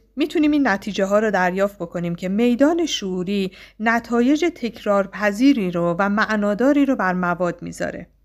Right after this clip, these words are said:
میدان‌های شعوری متفاوت اثرات متفاوتی را بر مواد ایجاد می‌کنند.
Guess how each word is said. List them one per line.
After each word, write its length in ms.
میدان‌های 640
شعوری 460
متفاوت 880
اثرات 500
متفاوتی 800
را 100
بر 180
مواد 400
ایجاد 360
می‌کنند. 500